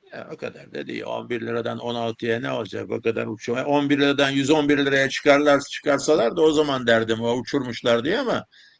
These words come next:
on birden on altıya gidebilir. O kadar da büyük bir tantana değil yani.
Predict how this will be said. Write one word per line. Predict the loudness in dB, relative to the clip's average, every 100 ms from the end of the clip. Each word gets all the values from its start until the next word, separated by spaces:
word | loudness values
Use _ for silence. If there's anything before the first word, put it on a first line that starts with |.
| _ _ 0
on | 4 6 4
birden | 4 4
on | 4 4
altıya | 4 4 6 4
gidebilir. | 4 2 0 0
O | -4
kadar | -2 0 0 -2
da | -4
büyük | -6 -6
bir | -8
tantana | -4 -4 -2 -4 -4
değil | -4 -6
yani. | -6 -14